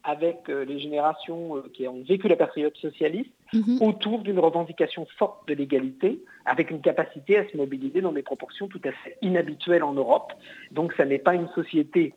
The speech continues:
Speaker 1: perdue pour l'égalité, je crois au contraire que c'est une société qui est en train de se transformer radicalement, avec peut-être en ligne de mire un scénario à l'irlandaise, c'est-à-dire un scénario dans lequel soudain la société passe, euh, d'un catholicisme fort, d'une,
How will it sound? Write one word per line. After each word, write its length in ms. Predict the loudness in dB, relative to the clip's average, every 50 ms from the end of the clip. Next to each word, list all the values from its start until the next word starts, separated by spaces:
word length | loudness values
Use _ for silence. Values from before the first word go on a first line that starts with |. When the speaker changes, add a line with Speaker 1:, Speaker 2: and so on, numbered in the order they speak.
| _
Speaker 1:
perdue 380 | 0 2 2 2 0 0 0 0 0 -4 -12 -8
pour 160 | -2 0 0
l'égalité, 600 | 0 2 0 0 -2 -2 -2 0 0 0 0 -2 -10 _ _
je 100 | -4 -4
crois 180 | -2 0 0 0
au 40 | 0
contraire 300 | -2 -6 -6 -6 -6 -6
que 60 | -6 -8
c'est 140 | -8 -8
une 100 | -8 -10
société 400 | -8 -8 -6 -6 -6 -4 -4 -4
qui 100 | -4 -4
est 80 | -6 -6
en 80 | -8 -8
train 180 | -6 -6 -6
de 60 | -4
se 60 | -6 -6
transformer 460 | -8 -8 -10 -8 -8 -6 -4 -2 0
radicalement, 640 | 0 0 0 0 0 2 2 2 2 -2 -6 -8 -10 -14 -20 -2 _
avec 280 | 4 4 4 2 2 2
peut-être 380 | 2 4 4 4 2 2 0
en 80 | -2 -2
ligne 180 | -2 -2 -2
de 100 | -2 -2
mire 400 | -2 -2 -4 -6 -6 -6 -8 -12 _ _ _ _ _ _ _ _ _
un 140 | -2 -2 -2
scénario 520 | 0 0 2 2 2 2 2 2 2 4
à 80 | 4 4
l'irlandaise, 580 | 2 0 0 0 -2 -4 0 2 2 2 2 -2 -8 -16 _ _ _ _ _ _ _ -8
c'est-à-dire 420 | -4 -2 -2 0 2 2 2 2 0 -8 -12
un 120 | -12 -10 -8
scénario 380 | -4 0 0 0 2 2 2 2
dans 120 | 2 0
lequel 260 | 0 0 0 0 0
soudain 460 | -2 -4 -2 0 2 2 2 0 0 -6 -12 -18 _ _ _ _
la 120 | -2 -2 0
société 420 | 0 -4 -4 -4 -2 -2 -2 -4
passe, 260 | -2 0 0 0 0 -2 -6 -14 -18 -20 -20 -20 -20 -20 _ -8
euh, 180 | -6 -4 -4 -6 -8 -6
d'un 220 | -6 -6 -4 -4 -8 0
catholicisme 680 | 0 2 2 2 -2 -2 -4 -6 -10 -14 -10 -2 0 0
fort, 600 | 0 2 4 6 6 8 8 6 6 4 2 0
d'une, 280 | -4 -6 -8 -6 -8 -8